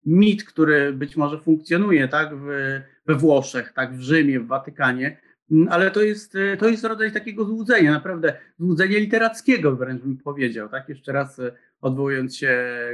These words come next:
krótko do, e, do Wołkowa. I jako,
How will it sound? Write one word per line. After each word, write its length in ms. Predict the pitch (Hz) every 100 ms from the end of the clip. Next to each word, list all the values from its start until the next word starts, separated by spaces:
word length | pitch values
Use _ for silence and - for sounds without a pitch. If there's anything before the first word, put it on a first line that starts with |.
| 120
krótko 400 | 139 135 - 127
do, 520 | 127 123 120 117 120 _ _ _
e, 280 | - 120 120
do 120 | 120
Wołkowa. 520 | 131 139 131 123 110 -
I 80 |
jako, 200 | - -